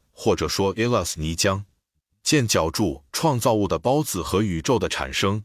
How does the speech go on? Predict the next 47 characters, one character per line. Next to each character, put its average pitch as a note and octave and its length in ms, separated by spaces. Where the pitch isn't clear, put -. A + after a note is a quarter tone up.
自 C#3 220
此 - 180
开 G#2+ 240
始 A2 220
了。 B1+ 280
Zu C3+ 240
神 A2 280
以 F2+ 120
太 - 420
，C A#2+ 360
H A#2 140
T A#2 180
H A2 240
O G#2+ 120
N A2+ 120
I A2+ 200
A G#2+ 160
混 G#2+ 260
沌 G2 160
的 F2 100
大 F#2 220
地 G2 160
尘 D#2+ 240
世 D#2+ 400
和 - 240
神 F2 220
的 F2+ 100
智 F#2+ 180
慧 F2 160
Metis G2 380
水， - 480
宙 A#2+ 220
斯 - 180
的 F2+ 100
妻 A2+ 240
子 - 320
欧 C#3 180
西 - 180
里 G2+ 160
斯 A#2 240
和 F#2+ 220
伊 A#2+ 120
西 C3 220
斯 B2 160
拉 A#2 160
托 A2+ 180
纳， G2+ 280